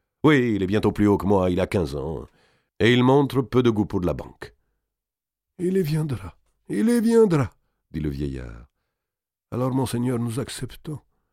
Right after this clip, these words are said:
Confiez-nous votre trésor de monnaie, nous le ferons sortir et vous remettrons lettre de change pour le montant sans en rien retenir.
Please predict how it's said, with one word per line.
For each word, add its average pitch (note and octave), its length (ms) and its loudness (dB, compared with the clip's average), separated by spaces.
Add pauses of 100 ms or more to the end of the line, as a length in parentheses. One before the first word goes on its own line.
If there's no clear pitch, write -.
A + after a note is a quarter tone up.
(320)
Confiez-nous B2+ 440 -4
votre B2+ 360 -4
trésor A2 460 -4
de A2 80 -6
monnaie, A#2 520 -6 (340)
nous G#2 60 -6
le A2+ 80 -2
ferons B2+ 300 -2
sortir C3 720 -4
et A2+ 80 0
vous B2+ 180 -2
remettrons C#3 540 -2
lettre B2+ 400 -4
de C#3 140 -2
change C#3+ 400 -4
pour C#3+ 160 -4
le C3 140 0
montant D3 480 0
sans D3 340 -2
en D#3 100 0
rien D#3 260 0
retenir. C3+ 640 -4